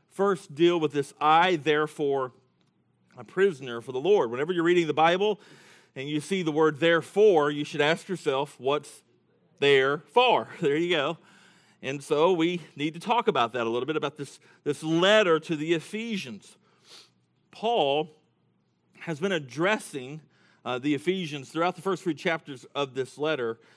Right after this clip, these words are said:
um, about several difficulties that these Gentile believers were facing. This was a church made up mostly of Gentiles,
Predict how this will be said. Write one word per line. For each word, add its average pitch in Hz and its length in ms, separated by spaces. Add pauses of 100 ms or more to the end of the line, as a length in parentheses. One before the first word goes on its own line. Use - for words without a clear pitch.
(140)
um, 113 360 (800)
about 151 440
several 185 300
difficulties 151 1040
that 151 180
these 147 380 (340)
Gentile 160 800
believers 143 760
were 127 400
facing. 175 560
This 120 180
was 160 120
a 160 40
church 165 520
made 147 280
up 151 100
mostly 143 460
of 123 120
Gentiles, 131 680